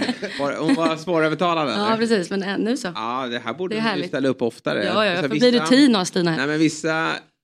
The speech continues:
Speaker 1: f-, spelare kanske inte, eh, trivs i den här typen av forum. Att prata med
Speaker 2: Nej,
Speaker 1: media då.
Speaker 2: precis.
Speaker 1: Men, eh, Stina, eh, är ju väldigt vältalig och
Speaker 2: Mm.
Speaker 1: kul att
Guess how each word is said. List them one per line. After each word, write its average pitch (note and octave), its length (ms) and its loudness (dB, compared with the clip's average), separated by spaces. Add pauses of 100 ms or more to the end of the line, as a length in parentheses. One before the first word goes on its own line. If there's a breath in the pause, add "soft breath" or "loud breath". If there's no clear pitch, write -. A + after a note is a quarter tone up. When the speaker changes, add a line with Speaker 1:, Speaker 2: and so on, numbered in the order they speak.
(1300)
Speaker 1:
f-, - 520 -18
spelare A2+ 400 0
kanske A#2 260 -2
inte, A2 260 -2
eh, E2 680 -6
trivs G2 300 -4
i A2 100 -4
den G#2+ 120 -2
här G2 100 -2
typen G2 280 -6
av G2 60 -6
forum. F#2 440 -4
Att - 160 -8 (440)
prata G2 460 -2
med G#2 180 -2
Speaker 2:
Nej, G2 80 0
Speaker 1:
media F2 340 -2
då. F2 60 -4
Speaker 2:
precis. - 240 -8
Speaker 1:
Men, G2+ 420 -4
eh, G2 220 -4 (400)
Stina, A2 500 -6 (200)
eh, - 360 -8
är A#1 80 -6
ju A2 220 -6 (300)
väldigt B2+ 220 0
vältalig G#2+ 640 -2
och G#2+ 200 -2
Speaker 2:
Mm. G2 140 -2
Speaker 1:
kul A2 280 -4
att - 200 -10